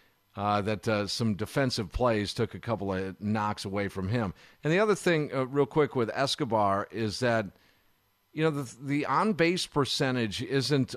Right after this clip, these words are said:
all the way to where you would like it. It's, it's, uh, right around three hundred flat, but you wouldn't know it by his,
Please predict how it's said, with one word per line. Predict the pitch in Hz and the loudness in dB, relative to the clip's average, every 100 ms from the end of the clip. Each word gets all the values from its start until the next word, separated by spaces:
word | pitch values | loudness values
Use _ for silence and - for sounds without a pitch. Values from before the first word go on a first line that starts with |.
| - | -6
all | 123 127 135 | 0 2 2
the | 127 | 0
way | 120 123 123 | 2 2 2
to | - 120 | 0 -2
where | 107 123 | 0 2
you | 113 107 | 2 0
would | 95 | -2
like | 87 101 127 127 | -2 0 0 0
it. | 139 | 2
It's, | 127 101 - | 2 0 -4
it's, | 123 120 98 - | -2 -2 -2 -4
uh, | 120 117 | -2 2
right | 123 127 | 2 2
around | 127 120 | 2 0
three | - 135 131 | -2 -2 0
hundred | 123 110 98 | 0 -2 -4
flat, | - 117 120 139 151 131 | -4 0 2 2 0 -4
but | 117 - _ - 98 | -6 -6 _ -16 -8
you | 143 | -6
wouldn't | 185 262 151 107 | -2 0 2 2
know | 120 185 165 | 2 2 2
it | 76 - _ _ _ _ _ _ | -2 -6 _ _ _ _ _ _
by | 113 127 123 127 | -6 2 4 4
his, | 127 113 131 117 - | 2 0 2 2 -2